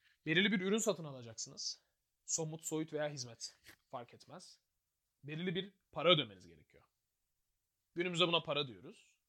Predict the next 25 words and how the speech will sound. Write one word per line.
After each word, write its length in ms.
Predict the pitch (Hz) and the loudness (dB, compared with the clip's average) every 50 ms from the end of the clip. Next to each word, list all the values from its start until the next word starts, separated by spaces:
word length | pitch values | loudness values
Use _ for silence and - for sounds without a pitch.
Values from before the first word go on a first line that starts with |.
| _ _ _ _ _ _ _ _ _ _ _ _ _ _ _ | _ _ _ _ _ _ _ _ _ _ _ _ _ _ _
Çok 180 | - 175 151 | -4 -2 -2
eskiden 440 | 151 147 - - 160 156 156 160 156 | 0 -2 -2 -2 -2 -2 -2 -2 -2
bu 60 | 156 | -6
takas 420 | - 151 131 - - 175 175 - - | -10 -14 -2 2 4 4 4 4 0
yoluyla 260 | 127 107 107 101 98 | -8 -12 -16 -18 -20
yapılıyordu. 640 | 92 - - 92 87 85 - 123 160 196 262 269 _ _ _ _ _ _ _ _ _ _ _ _ _ | -20 -20 -20 -20 -20 -20 -10 -6 -6 -6 -6 -6 _ _ _ _ _ _ _ _ _ _ _ _ _
Çok 200 | - 233 220 - | 4 4 4 4
çok 120 | - 143 131 | 2 -4 -10
eskiden 320 | 117 - - 160 165 165 | -12 -12 -10 -10 -8 -6
nasıl 220 | 165 160 - 143 | -6 -8 -8 -12
yapılıyordu? 340 | 131 - - 127 123 135 156 | -16 -16 -16 -14 -14 -14 -12
Çok 200 | - 160 139 - | -12 -14 -14 -12
aşırı 300 | 131 127 - 135 127 127 | -12 -14 -12 -12 -14 -16
bir 80 | 123 117 | -16 -16
bilgim 240 | 107 104 104 113 135 | -16 -18 -18 -14 -14
yok. 160 | 180 190 180 | -12 -12 -12
Ancak 300 | 139 127 117 120 - _ | -14 -14 -16 -18 -18 _
tarihini 460 | - 123 123 127 127 127 139 143 143 | -14 -12 -12 -10 -12 -12 -12 -12 -10
araştırdığımızda 1000 | 131 120 120 117 - - 117 117 113 117 113 110 110 117 123 151 196 240 262 - _ _ _ _ _ _ _ _ _ _ | -10 -12 -12 -16 -18 -20 -20 -20 -20 -20 -20 -20 -18 -8 4 8 8 8 8 6 _ _ _ _ _ _ _ _ _ _
o 140 | - 180 156 | 4 4 6
dönemlerde 640 | 170 160 156 147 143 139 143 147 143 135 170 160 127 | 6 4 4 2 2 2 2 0 4 4 4 2 2
de 40 | |
aslında 580 | 113 107 - - - 110 107 135 175 202 - - _ _ _ _ _ _ _ _ _ _ | 0 -4 -4 -4 -4 -4 -4 -2 0 0 -2 -4 _ _ _ _ _ _ _ _ _ _
bir 240 | 143 156 180 170 170 - _ _ _ _ | -2 0 0 0 0 -4 _ _ _ _
hizmet 480 | 165 143 131 147 185 214 220 - - | -14 -12 -2 2 4 4 4 2 -2